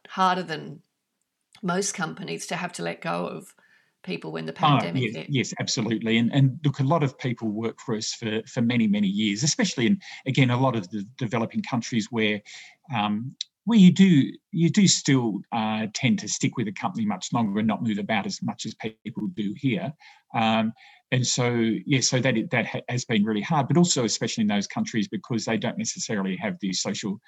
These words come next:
Speaker 2: support that we do in, um, Australia or, you know, U S, Canada, or U-, U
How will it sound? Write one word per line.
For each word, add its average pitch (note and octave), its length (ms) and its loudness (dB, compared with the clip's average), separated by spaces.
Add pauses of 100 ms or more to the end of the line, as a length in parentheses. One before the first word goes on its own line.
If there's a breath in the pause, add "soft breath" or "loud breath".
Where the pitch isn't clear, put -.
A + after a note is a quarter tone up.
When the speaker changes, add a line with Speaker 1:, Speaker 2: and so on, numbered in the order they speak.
(140 soft breath)
Speaker 2:
support - 460 -4
that G#2+ 80 -6
we G#2+ 120 -6
do G2 300 -4
in, F#2+ 260 0
um, F2+ 200 -4 (280 loud breath)
Australia G2 460 -2
or, F#2 300 -4 (120)
you G#2 80 -8
know, G2 120 -8
U G#2 420 -4
S, G2 140 -4
Canada, F#2+ 340 -4
or F#2+ 80 -4
U-, F#2+ 300 -6 (160)
U G2+ 140 -10